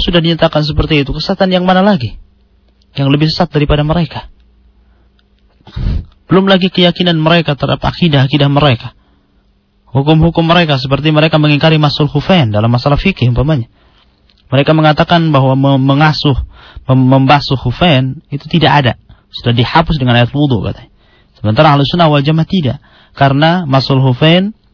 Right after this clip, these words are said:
itu datangnya belakangan daripada ayat wudu. Bagaimana kemudian yang datang belakangan akan dihapus dengan yang datang duluan? Hah? Dan banyak lagi.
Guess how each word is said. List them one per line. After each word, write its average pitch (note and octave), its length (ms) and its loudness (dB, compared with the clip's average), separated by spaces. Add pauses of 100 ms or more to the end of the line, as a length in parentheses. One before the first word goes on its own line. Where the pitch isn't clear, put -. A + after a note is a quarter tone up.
(180)
itu C3 240 -6
datangnya D#3 400 2
belakangan C#3+ 480 2
daripada C#3+ 400 0
ayat D#3 80 -4
wudu. F3+ 320 0
Bagaimana E3+ 480 2
kemudian C3+ 320 2
yang B2 160 2
datang A#2 240 2
belakangan A2+ 360 2
akan A2 200 -2
dihapus C3+ 320 0
dengan A2+ 320 0
yang A#2 160 2
datang C3 240 2
duluan? E3+ 320 2 (1500)
Hah? C#3+ 240 -2 (560)
Dan A2+ 160 0
banyak G#2 240 0
lagi. - 320 -10